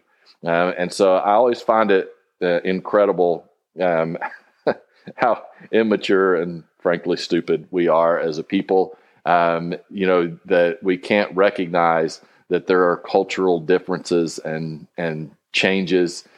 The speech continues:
Um, back then, y-, the, you're, especially you're dealing with a huge Greek influence. Um, the average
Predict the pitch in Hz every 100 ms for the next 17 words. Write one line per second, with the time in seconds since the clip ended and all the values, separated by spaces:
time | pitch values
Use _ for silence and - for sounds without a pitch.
0 | _ - 85 82 82 85 - - 101 101
1 | - 101 98 95 92 95 92 85 - 90
2 | 82 - 101 92 98 92 87 87 92 90
3 | 87 85 85 85 110 113 104 82 85 98
4 | 101 - 101 104 104 107 107 107 - -
5 | _ _ - 87 85 87 87 85 78 95
6 | 110 107 101